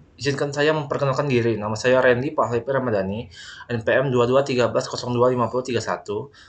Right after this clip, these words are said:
dari kelas P T I A. Pengertian dialog. Dialog da-, dalam arti umum yaitu percakapan antara dua kelompok atau lebih, sedangkan dialog dalam konteks perancangan user interface yaitu struktur dari percakapan antara user dan komputer.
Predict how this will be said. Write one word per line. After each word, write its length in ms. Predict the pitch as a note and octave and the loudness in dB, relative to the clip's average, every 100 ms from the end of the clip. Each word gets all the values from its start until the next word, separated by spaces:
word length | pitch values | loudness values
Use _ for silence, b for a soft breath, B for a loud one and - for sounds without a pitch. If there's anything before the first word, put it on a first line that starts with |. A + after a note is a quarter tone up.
| b | b
dari 240 | - A#2 A2+ | -6 -4 0
kelas 320 | B2 C3+ C3+ | 0 0 0
P 160 | A2 | -2
T 80 | - | 0
I 160 | A2+ B2 - | 2 2 0
A. 160 | G#2 E2+ B B B - _ _ - _ _ - B B B B | -2 -6 B B B -20 _ _ -20 _ _ -20 B B B B
Pengertian 480 | C#3 C#3+ F3 F3 | 2 4 6 6
dialog. 480 | E3+ C3+ A#2 G2 - | 8 8 6 2 -4
Dialog 400 | A#2 B2 E3 F#3+ E3 | 0 6 8 6 4
da-, 160 | D3+ - | 0 -2
dalam 240 | C3+ C#3 D#3 | 0 2 4
arti 320 | D#3+ - F3+ | 2 4 4
umum 240 | D3 A2+ | 4 2
yaitu 240 | A2+ A2+ C#3+ | 0 -2 -2
percakapan 640 | C#3+ C#3 - - - C3+ | 0 0 0 -4 -4 -2
antara 240 | C#3+ C#3 A#2 | 2 2 2
dua 240 | B2+ C3+ | 2 2
kelompok 320 | C3+ B2+ G#2+ | 2 0 -2
atau 160 | - A#2+ | 0 0
lebih, 240 | A2+ A2 G#2 | 0 -4 -6
sedangkan 480 | - B2 A2 D#3+ D#3 | -6 -2 0 0 0
dialog 320 | B2 C3 D#3+ | 4 4 4
dalam 320 | D3 C#3+ C#3 | 4 2 2
konteks 320 | - F3 G#3 - | -2 0 0 0
perancangan 480 | D3+ D3 D3 D3+ E3+ D#3+ | 2 2 2 0 0 -2
user 240 | C3+ E3 | 0 0
interface 560 | C#3+ C#3 B2+ - F#2+ - B B B B B C3 | -2 -4 -6 -4 -6 -6 B B B B B 0
yaitu 240 | D3 D3+ | 2 2
struktur 720 | F#3 - D#3+ - E3+ D3+ - | 0 4 4 4 4 4 0
dari 240 | A#2+ B2+ D3+ | -2 -2 0
percakapan 640 | C#3+ C#3 C3 C#3+ C3 C#3 | 0 0 0 2 2 2
antara 160 | C3+ C#3 | 2 2
user 400 | B2+ B2+ A#2+ D#3+ | 2 0 2 2
dan 160 | D3 | 4
komputer. 640 | C3+ C3+ C3 C#3+ C#3 G2 | 2 -2 -2 0 2 0